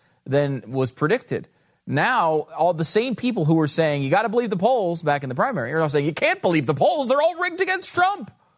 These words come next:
I mean, I, I don't know which one it's supposed to be. Somewhere in there.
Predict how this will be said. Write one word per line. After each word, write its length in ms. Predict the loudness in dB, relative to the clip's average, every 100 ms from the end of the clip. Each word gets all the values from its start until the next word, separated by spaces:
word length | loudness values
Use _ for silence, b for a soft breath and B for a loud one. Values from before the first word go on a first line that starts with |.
| _ _ _ _
I 60 | -4
mean, 160 | 0 2
I, 380 | 2 -2 -4
I 20 | 0
don't 120 | 2
know 140 | 2
which 140 | 0 0
one 160 | -2
it's 100 | -2
supposed 320 | 0 0 0 -2
to 80 |
be. 440 | 0 0 0 -2 -8 _ _ _ _
Somewhere 380 | -14 -4 -2 0
in 100 | -2
there. 240 | -2 -4